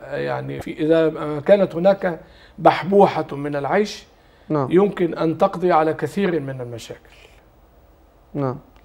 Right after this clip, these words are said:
Speaker 2: يعني هل للجانب الاقتصادي دور في، آه، تقديم الخدمات لذوي الاحتياجات
Speaker 1: طبعا.
Speaker 2: الخاصة؟
Speaker 1: طبعا. يعني
Speaker 2: نعم.
Speaker 1: أن يوفر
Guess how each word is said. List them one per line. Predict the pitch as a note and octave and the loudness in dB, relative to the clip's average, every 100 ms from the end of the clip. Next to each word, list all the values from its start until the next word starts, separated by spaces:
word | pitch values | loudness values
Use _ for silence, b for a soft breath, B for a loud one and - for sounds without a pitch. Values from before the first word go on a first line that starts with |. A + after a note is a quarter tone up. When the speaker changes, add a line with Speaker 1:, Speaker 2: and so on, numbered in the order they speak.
| b b | b b
Speaker 2:
يعني | - D#3 | 0 4
هل | E3+ G3 | 6 8
للجانب | F3 C#3 C#3 E3 F3 | 6 6 6 6 6
الاقتصادي | D3+ - C3+ D#3+ D#3+ C#3 | 4 0 2 6 6 6
دور | D3+ F3 C#3+ | 6 6 4
في، | C3 - C3+ B2+ B2+ | -2 -4 -2 0 -2
آه، | B2 C3 - - | 0 0 -2 -4
تقديم | - C3 C3+ D#3 | -8 -4 2 2
الخدمات | C3 B2 C3 C#3+ | 2 -2 0 0
لذوي | C3+ B2+ | 0 -2
الاحتياجات | B2+ C3 F#3 | -2 2 2
Speaker 1:
طبعا. | |
Speaker 2:
الخاصة؟ | - D3 - C3+ - b b b | 2 -4 -8 -10 -10 b b b
Speaker 1:
طبعا. | F3+ F3 A#2+ A#2+ - C#3+ | 0 0 0 -6 -12 -4
يعني | C#3+ | 2
Speaker 2:
نعم. | D3 D#3 | 4 4
Speaker 1:
أن | D#3+ E3+ | 4 4
يوفر | F3 G#3 F#3+ F3 E3+ | 6 6 6 4 4